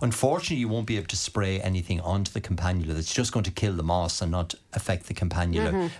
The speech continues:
Speaker 1: plant. So really, it's a, it's a tedious job of just taking the moss out, physically removing it.
Speaker 2: Oh.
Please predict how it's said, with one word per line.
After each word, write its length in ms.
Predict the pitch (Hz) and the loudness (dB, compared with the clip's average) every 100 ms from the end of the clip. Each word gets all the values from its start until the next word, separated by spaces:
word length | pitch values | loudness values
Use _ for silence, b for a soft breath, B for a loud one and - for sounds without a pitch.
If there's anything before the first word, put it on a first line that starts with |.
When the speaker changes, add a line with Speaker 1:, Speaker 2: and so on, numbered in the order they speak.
| - | -4
Speaker 1:
plant. 300 | 95 87 78 | 0 0 0
So 160 | - 92 | -2 0
really, 320 | 104 120 110 | 2 2 0
it's 180 | 92 101 | -2 -2
a, 200 | 90 - | -2 -4
it's 200 | 90 - | -4 -4
a 40 | |
tedious 380 | - 120 117 95 | -2 0 0 -2
job 340 | - 90 85 80 | 0 0 0 -2
of 80 | |
just 260 | 85 90 - B B | -4 -6 -6 B B
taking 380 | - 95 - 92 | -2 0 0 0
the 80 | 78 | 2
moss 300 | 80 80 - | 0 0 0
out, 180 | 82 82 | 0 -2
physically 520 | - 95 87 78 87 | -2 -2 -2 0 0
removing 480 | 78 78 85 80 80 | 0 0 2 2 2
it. 100 | - | 2
Speaker 2:
Oh. 320 | 50 - 71 | -2 -2 -4